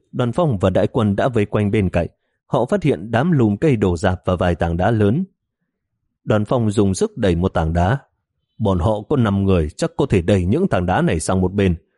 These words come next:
sau khi lái xe qua lại đẩy chúng trở về." Trường Khải bĩu môi,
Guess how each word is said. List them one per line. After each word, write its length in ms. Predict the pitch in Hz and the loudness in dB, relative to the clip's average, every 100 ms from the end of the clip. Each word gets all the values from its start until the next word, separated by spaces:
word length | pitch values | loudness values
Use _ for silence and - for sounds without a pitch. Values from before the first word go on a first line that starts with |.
| _ | _
sau 180 | - 113 | -6 -4
khi 200 | 123 107 | 0 2
lái 220 | 92 170 | 2 0
xe 200 | - 98 | -2 -2
qua 320 | - 92 82 - | 0 -2 -4 -4
lại 180 | 110 - | -4 0
đẩy 200 | 120 87 | 0 0
chúng 220 | 131 180 | 0 0
trở 140 | 104 | 0
về." 280 | 85 90 73 - _ _ _ _ _ _ _ | 2 0 0 -8 _ _ _ _ _ _ _
Trường 200 | - 101 | -2 0
Khải 280 | 123 98 90 | 0 0 0
bĩu 220 | 123 160 | 0 0
môi, 280 | 123 101 | 2 0